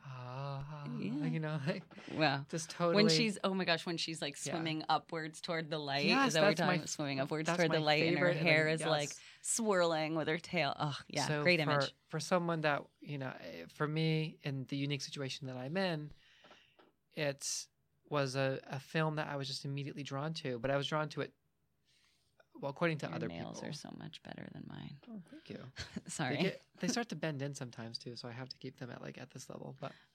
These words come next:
Speaker 2: Um, but you were drawn to it.
Speaker 1: Yeah, I was drawn to it, and some would say, for the pers-, for the child I was then, you know, "Why are they drawn to that so much? That's not a,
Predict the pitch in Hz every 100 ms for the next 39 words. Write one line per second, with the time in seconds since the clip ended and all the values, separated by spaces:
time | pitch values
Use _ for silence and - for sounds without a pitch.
0 | - 170 156 151 - 160 151 156 151 151
1 | 151 143 147 143 160 156 165 - - 254
2 | - 160 165 175 196 - 131 - 139 131
3 | 127 165 - 143 131 - 127 120 120 _
4 | _ _ _ _ _ _ _ _ _ _
5 | - 131 123 - 139 139 - 135 135 -
6 | 160 175 170 160 151 143 - 143 139 135
7 | - _ _ _ _ 117 113 110 - _
8 | - _ - 127 135 131 131 123 120 127
9 | 123 117 117 - - 127 123 123 117 -
10 | 139 - 131 - - - 135